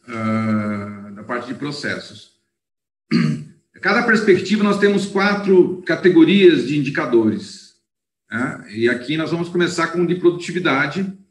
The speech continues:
que é um indicador bastante importante. Então, só lembrando, né, a, uma perspectiva financeira é para nós avaliarmos as questões ligadas a receitas, despesas, rentabilidade,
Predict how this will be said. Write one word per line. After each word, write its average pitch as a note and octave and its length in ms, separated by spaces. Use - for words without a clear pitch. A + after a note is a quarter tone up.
que D3 140
é D3+ 60
um D3+ 60
indicador D3 380
bastante D3+ 380
importante. D3+ 680
Então, E3+ 140
só A3+ 160
lembrando, E3 580
né, B2 100
a, A2+ 760
uma C3 180
perspectiva F3+ 500
financeira G3 560
é A3+ 60
para G#3+ 140
nós F#3 260
avaliarmos F3 640
as D#3 120
questões E3+ 920
ligadas D3 560
a C3+ 300
receitas, C#3+ 920
despesas, C3+ 880
rentabilidade, A#2+ 880